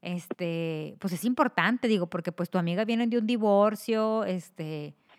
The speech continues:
ella le ha ta-, le ha taloneado desde que está separada, pues, la, le ha taloneado con sus hijos, ¿verdad? Porque, pues, el marido aquí no figura. El exmarido, pues, no figura en el apoyo económico. Ella, desde que se separó, ella todo,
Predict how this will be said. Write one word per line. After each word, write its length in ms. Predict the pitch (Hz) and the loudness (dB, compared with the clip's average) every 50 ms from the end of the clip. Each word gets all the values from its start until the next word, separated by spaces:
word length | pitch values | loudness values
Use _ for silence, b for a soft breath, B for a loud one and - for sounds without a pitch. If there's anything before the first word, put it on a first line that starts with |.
| b b b b b | b b b b b
ella 260 | - - 202 202 214 220 | -4 0 2 4 4 4
le 80 | 233 | 4
ha 40 | 214 | 4
ta-, 260 | - 240 226 - - | 4 2 2 2 2
le 140 | 208 196 190 | 2 4 4
ha 140 | 185 185 185 | 4 4 4
taloneado 500 | - 220 226 214 202 202 190 190 202 208 | 2 4 4 4 4 4 4 4 6 4
desde 240 | 220 214 190 190 180 | 4 4 2 0 -2
que 80 | - 160 | -4 -6
está 160 | - - 170 | -6 -6 -4
separada, 540 | - 208 - - 202 196 190 190 196 208 202 | -4 0 2 4 6 6 6 6 6 4 2
pues, 120 | - 202 | 0 0
la, 120 | 190 170 - _ | -2 -2 -2 _
le 120 | - 180 165 | -6 -6 -4
ha 40 | 156 | -2
taloneado 800 | - 202 208 196 185 180 170 165 180 190 196 190 185 165 160 151 | 0 0 2 2 4 4 4 4 4 4 4 4 2 2 0 0
con 100 | - 170 165 | -2 -2 -2
sus 220 | - 180 - - | -2 -4 -2 -2
hijos, 300 | 240 302 - - 330 240 | -2 -2 0 0 0 2
¿verdad? 240 | 185 165 175 202 202 | 2 0 -2 -2 -4
Porque, 180 | - 190 - 170 | -6 -10 -12 -10
pues, 180 | 165 170 - 185 | -10 -6 -4 -2
el 60 | 165 | -2
marido 360 | 165 160 165 175 185 202 214 | 0 0 0 2 2 2 2
aquí 200 | 208 - - 196 | 2 2 0 0
no 120 | 190 214 | 2 2
figura. 440 | - 240 208 180 269 320 - - - - _ _ _ _ _ _ | 2 4 4 4 4 2 2 0 -6 -14 _ _ _ _ _ _
El 100 | - 214 | -2 0
exmarido, 400 | 208 180 226 220 196 190 208 240 | 0 2 4 4 4 4 2 2
pues, 140 | 233 269 240 | 2 0 2
no 100 | 208 202 | 2 2
figura 400 | 202 - 226 202 196 202 208 220 | 2 2 2 4 4 4 4 4
en 100 | 220 202 | 4 2
el 120 | 196 185 180 | 2 2 0
apoyo 260 | 180 - 185 185 208 | 2 2 2 2 4
económico. 560 | 196 - 208 233 302 381 415 - - - - _ _ _ _ _ _ _ _ _ _ _ _ _ _ _ _ _ _ _ | 2 2 4 4 2 2 0 -6 -12 -14 -16 _ _ _ _ _ _ _ _ _ _ _ _ _ _ _ _ _ _ _
Ella, 320 | - 202 202 202 233 247 254 | 2 2 6 6 6 6 6
desde 220 | 262 254 226 233 | 6 4 4 2
que 100 | - 214 | 2 0
se 60 | 185 | 0
separó, 440 | - 220 202 - 208 196 196 208 220 | 0 0 2 4 4 6 6 6 4
ella 280 | 226 214 214 214 226 220 | 4 4 4 2 0 0
todo, 560 | - - 208 190 190 196 202 208 196 175 | 0 2 2 2 2 2 2 0 0 -2